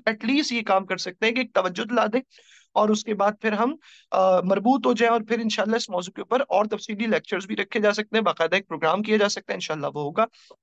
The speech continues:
तो contract of sale को हम डिस्कस करेंगे इन लेक्चर्स के अंदर। आज हम नहीं कर पाएंगे contract of sale को, कल और परसों इन चीजों को देखेंगे। आज हम type of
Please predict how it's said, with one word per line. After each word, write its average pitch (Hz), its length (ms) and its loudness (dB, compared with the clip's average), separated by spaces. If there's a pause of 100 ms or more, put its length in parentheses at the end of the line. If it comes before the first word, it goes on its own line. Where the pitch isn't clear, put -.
(1040)
तो 214 380 6
contract 214 360 2
of 254 100 2
sale 247 360 -2
को 262 60 2
हम 247 140 0
डिस्कस 240 320 -6
करेंगे 240 420 -2
इन 220 220 -4
लेक्चर्स 214 380 0
के 226 100 -2
अंदर। 214 280 0
आज 196 240 2
हम 226 100 4
नहीं 233 140 0
कर 247 140 2
पाएंगे 202 300 -2
contract 202 420 -2
of 202 120 -2
sale 202 240 -6
को, 226 140 -2
कल 214 220 2
और 202 140 4
परसों - 640 -4
इन 202 140 2
चीजों 202 280 -4
को 202 120 -2
देखेंगे। 214 300 0
आज 190 320 0
हम 240 180 0
type 180 260 0
of 208 100 2